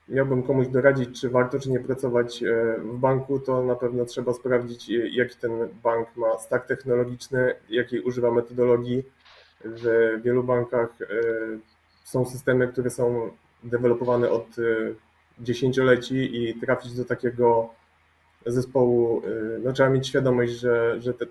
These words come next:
ta technologia nie będzie tak sexy i, i trzeba będzie się, może nie poświęcić, ale, no, traci się tą szansę na rozwój w, w, w tych najnowszych technologiach, które akurat u nas w zespole są, e,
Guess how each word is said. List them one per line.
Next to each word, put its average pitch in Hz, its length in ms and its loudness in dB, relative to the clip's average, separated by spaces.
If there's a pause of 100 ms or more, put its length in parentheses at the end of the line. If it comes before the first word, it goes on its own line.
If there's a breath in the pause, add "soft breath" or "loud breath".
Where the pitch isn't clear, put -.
(120)
ta 123 80 -6
technologia 127 460 0
nie 123 120 0
będzie 123 200 -2
tak - 180 -4
sexy 123 300 -6
i, 117 420 -6
i 113 380 -6 (140)
trzeba 120 180 0
będzie 120 280 -2
się, 117 400 -2 (1120)
może 127 200 -2
nie 147 80 4
poświęcić, 143 520 2
ale, 120 180 6 (1200)
no, 123 120 0 (720)
traci 147 280 4
się 147 120 -2
tą 135 140 2
szansę 135 300 4
na 127 120 4
rozwój 127 400 2
w, - 120 -10
w, - 260 -16 (380)
w - 60 -20
tych 123 140 -2
najnowszych 127 460 2
technologiach, 127 540 2
które 123 260 0
akurat 120 320 0
u 127 80 2
nas 120 160 2
w 117 40 -14
zespole 123 380 0
są, 117 340 -2
e, 113 540 -2